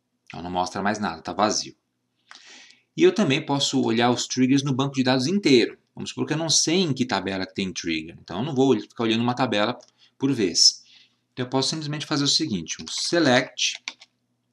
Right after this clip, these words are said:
asterisco, from sys.triggers, que é uma tabela interna do banco, e aí a gente dá um where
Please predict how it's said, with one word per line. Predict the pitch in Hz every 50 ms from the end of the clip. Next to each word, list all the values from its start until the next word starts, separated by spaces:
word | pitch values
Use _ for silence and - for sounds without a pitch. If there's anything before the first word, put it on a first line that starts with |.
| - -
asterisco, | 92 85 - - - 120 107 92 95 101 98 - - - - 120 120 - - - - _ _ - - _ _ - - -
from | - - - 135 135 117 98 87 85 - - _ _ _ - - - - - -
sys.triggers, | - - - - - 165 180 190 180 - - - - - - 113 107 104 104 101 - 151 143 147 - - - - 131 127 123 127 143 143 143 170 180 190 208 226 - - - - - - - - _ _ _ _ _ _ _ - - _ _ _ - - - _ _ _ _ _ _ _ _ _ _
que | - 90
é | 85
uma | 87 87
tabela | - 87 85 85 87 98
interna | 101 92 - 92 92 101 113 127 123 107
do | 95 85
banco, | 78 78 85 87 90 92 98 110 110 - 170 190 226 - - - - - _ _ _ _ _ _ _ _ _ _ _ - - - - - _ _ _ _ _ _ _ _ _
e | - 110
aí | 104 107 107
a | 107
gente | 107 117 120 - -
dá | 117 104 98 107 104 104
um | 104 101 98 98 - - _ _ _ -
where | 135 139 147 131 120 104 104 110 117 127 139 170 196